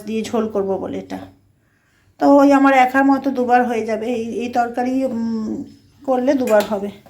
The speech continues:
তো এই হবে উচ্ছে ভাজা, এই মাছের ঝোল, আর ওই যে লাউটা একটু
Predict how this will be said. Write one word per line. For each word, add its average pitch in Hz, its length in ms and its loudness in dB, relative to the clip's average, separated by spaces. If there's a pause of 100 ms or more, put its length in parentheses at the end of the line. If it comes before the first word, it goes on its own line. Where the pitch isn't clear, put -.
(800)
তো - 40 -4
এই 233 140 4
হবে 220 220 0
উচ্ছে 226 300 -4
ভাজা, 254 340 2
এই 277 100 4
মাছের 226 380 -4
ঝোল, 190 260 -4 (800)
আর 214 200 -8
ওই 220 140 -2
যে 208 140 -8 (180)
লাউটা 220 420 0
একটু 214 260 -6